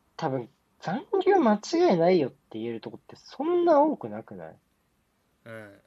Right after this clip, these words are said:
Speaker 2: そうそうないんじゃないですか？
Speaker 1: ま、多分、川崎はさすがに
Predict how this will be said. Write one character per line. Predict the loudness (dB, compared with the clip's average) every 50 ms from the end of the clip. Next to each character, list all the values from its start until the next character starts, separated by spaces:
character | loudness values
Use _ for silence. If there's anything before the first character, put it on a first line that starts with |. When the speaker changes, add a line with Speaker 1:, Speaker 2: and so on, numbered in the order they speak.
| _ _ _
Speaker 2:
そ | -20 -20 -18 -14 -12 -10 -10 -10
う | -12
そ | -12 -12 -10 -10 -8
う |
な | -8 -8 -8 -8
い | -10 -12 -14
ん | -16 -20 -20 -20 -20
じ | -20 -20
ゃ | -20 -20
な | -20
い | -20
で | -20 -20
す | -20 -20
か？ | _ -20 -20 -20 -20 -20 -20 _ _ _ _ _ _ _ _ _ _ _ _ _ _ _ _ _ _ _ _ _ _ _ _ _ _ -16
Speaker 1:
ま、 | -16 -16 _ _ _ _ _
多 | -12 -12 -10 -10 -10 -4
分、 | 0 2 2 2 2 0 -4 -6 _
川 | -18 -16 -14 -14 -10 -4 0 0 0 0 -4 _ -10 -10 -8
崎 | -8 -10 -12 -2 2 2 2 2 2 -2 -8 -4 -2 0 0 0 0
は | -4 -6 -6 -8
さ | -14 -8 -6 -6 -6
す | -6 -10 -16 -12 -8 -6 -6 -2
が | 2 4 4 4 4
に | 0 -4 -12 -12